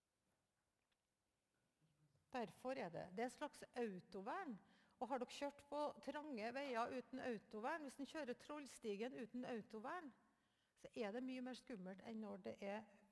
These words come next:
autovern der. Det er for å beskytte oss at Gud har gitt oss intensjonen om å ikke bryte ekteskapet. For det er godt for oss å være i et, et, eh,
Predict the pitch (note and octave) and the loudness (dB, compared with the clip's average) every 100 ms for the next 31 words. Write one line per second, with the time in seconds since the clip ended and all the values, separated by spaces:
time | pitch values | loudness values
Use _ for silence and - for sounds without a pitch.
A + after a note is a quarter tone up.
0 | - F#3 - - E3 F3+ G3 F#3+ E3+ - | -6 -6 -6 -6 -4 -4 -2 -4 -6 -14
1 | - - _ _ - - - - _ - | -20 -20 _ _ -20 -20 -20 -20 _ -2
2 | A#3+ C4+ C#4 D#4 C4+ D4+ - - - D#4 | 4 4 4 -2 0 -4 -4 -6 -4 -4
3 | - - - - _ _ _ _ _ _ | -4 -14 -16 -20 _ _ _ _ _ _
4 | _ _ _ _ _ _ _ - B3+ - | _ _ _ _ _ _ _ -4 -4 0
5 | B3 B3+ A3+ - G#3 G#3+ - - - - | 2 4 2 0 -2 -2 -6 -14 -16 -20
6 | _ _ _ _ _ B3 - _ B3+ A#3+ | _ _ _ _ _ -20 -20 _ -4 -2
7 | F3+ - F#3+ G3 G#3+ B3 - F3+ G3 G3+ | -4 -4 -6 -4 -6 -6 -4 -4 -4 -6
8 | G#3 - A#3+ - F3 - D#3+ - D#3+ - | -10 -8 -10 -8 -10 -8 -10 -8 -8 -4
9 | C4 A#3+ D#4 - - D#4 B3 - - - | -4 -2 -6 -8 -6 -2 -2 -4 -12 -18
10 | _ _ _ _ _ _ _ _ _ _ | _ _ _ _ _ _ _ _ _ _
11 | _ _ - A#3 G3+ G3+ G#3 A3 - - | _ _ -6 -2 0 2 0 -2 -10 -20
12 | - - G#3+ G#3 A3 - - A3 - A3 | -20 -10 -6 -4 -4 -6 -4 -4 -4 -8
13 | - - _ - _ _ _ A#3 A3 - | -10 -20 _ -20 _ _ _ -8 -8 -12
14 | - G#3+ G#3+ G#3+ | -4 0 0 -2